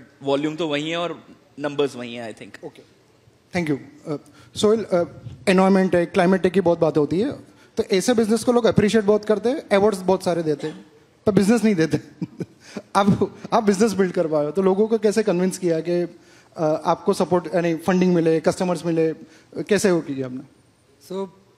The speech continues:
Speaker 3: basically environment में फंड भी काफ़ी कम होता है generally worldwide, but recently after we see after two thousand fifteen काफ़ी सारे norms बने हैं कि जिसमें environmental fund is specifically allocated।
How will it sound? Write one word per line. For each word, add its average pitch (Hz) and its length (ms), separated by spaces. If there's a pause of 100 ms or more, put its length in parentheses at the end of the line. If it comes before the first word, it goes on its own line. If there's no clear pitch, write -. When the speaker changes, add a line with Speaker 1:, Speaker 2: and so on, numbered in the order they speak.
(420)
Speaker 3:
basically 180 380
environment 165 800 (180)
में 165 320 (360)
फंड 170 220
भी 196 100
काफ़ी 180 240
कम 170 160
होता 165 220
है 160 100
generally 151 400
worldwide, 143 500 (680)
but 165 140 (300)
recently 160 500
after 160 560
we 156 160
see 156 80
after 151 280
two 147 160
thousand 147 280
fifteen 147 500
काफ़ी 139 280
सारे 147 220
norms 131 260
बने 127 220
हैं 170 120
कि 233 120
जिसमें 147 500
environmental 143 540
fund 180 200 (120)
is 170 160
specifically 147 760
allocated। 143 380